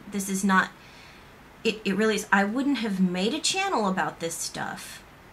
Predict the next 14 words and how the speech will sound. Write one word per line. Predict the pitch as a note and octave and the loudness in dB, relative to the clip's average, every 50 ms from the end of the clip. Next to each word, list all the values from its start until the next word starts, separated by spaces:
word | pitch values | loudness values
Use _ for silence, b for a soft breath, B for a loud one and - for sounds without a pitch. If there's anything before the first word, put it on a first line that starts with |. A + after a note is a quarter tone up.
| - - - - - - - - - - - - - | -20 -20 -20 -20 -20 -20 -20 -20 -20 -20 -18 -10 -6
and | A2 C#3 F#3 E3+ - - | -4 -4 -4 -4 -4 -4
talked | - - A3 G#3+ G#3+ - - | 0 2 2 2 2 0 -6
to | - - A#3+ A3 | -6 -4 -2 -2
whoever | F#3+ - G#3 F3+ - - - - - G3 G#3 G#3 A#3 A#3+ A#3 | -2 0 -2 -2 -2 -4 -8 -4 -2 0 0 2 2 2 2
wanted | A#3 A#3 A#3+ A#3+ A#3+ A#3 G#3+ | 2 2 2 2 2 0 -2
to | A#3 A3+ | -4 -4
pass | - - A#3 A3+ A3+ A3+ - | 2 4 4 4 4 2 -2
through | - - A#3+ A#3 A#3 A3+ A3+ A3+ A3+ A3 - - | -4 -2 0 2 2 2 2 2 0 -2 -2 -2
and | G#3 F#3+ F#3+ | 0 0 0
listen | G3 G#3 - A#3 A3+ | 0 0 -2 -2 -4
to | G3+ G#3+ A#3 | -2 -2 -2
me, | A3+ A3 A3 A3+ A3+ A3 A3 - | -2 -2 0 -2 -2 -4 -6 -6
you | - A3 | -4 -2
know, | G3+ G3 F#3+ F#3+ F#3+ F#3+ F#3+ G3 G3 | 0 2 2 4 2 2 2 0 -2